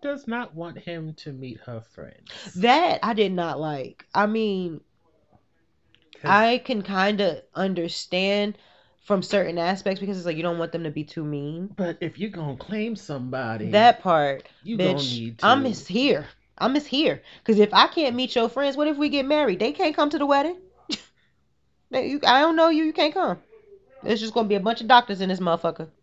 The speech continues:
Speaker 1: Ooh.
Speaker 2: Like, I don't, I didn't like that. And then when she, when she's like, "All right, well, would you like to meet him?" She's like, "No."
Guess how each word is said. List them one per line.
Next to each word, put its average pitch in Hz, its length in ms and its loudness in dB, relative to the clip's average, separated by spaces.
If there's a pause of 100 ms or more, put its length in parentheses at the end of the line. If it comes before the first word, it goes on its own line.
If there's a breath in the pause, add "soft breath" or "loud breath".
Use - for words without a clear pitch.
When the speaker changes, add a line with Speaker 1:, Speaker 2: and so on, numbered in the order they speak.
(120)
Speaker 1:
Ooh. 92 540 -18 (1300)
Speaker 2:
Like, 156 520 -6 (540 soft breath)
I 196 140 6
don't, 226 80 6
I 202 140 8
didn't 214 180 2
like 214 240 0
that. 135 300 -2 (360 soft breath)
And 208 180 4
then 202 260 2
when 185 120 0
she, 185 280 -6
when 180 140 -4
she's 208 180 -6
like, 208 120 -4
"All 226 60 0
right, 226 180 2
well, 202 120 2
would 202 160 0
you 214 80 -2
like 208 200 0
to 240 80 -4
meet 254 180 -4
him?" 294 240 -6
She's - 100 -18
like, 285 140 -6
"No." 262 260 2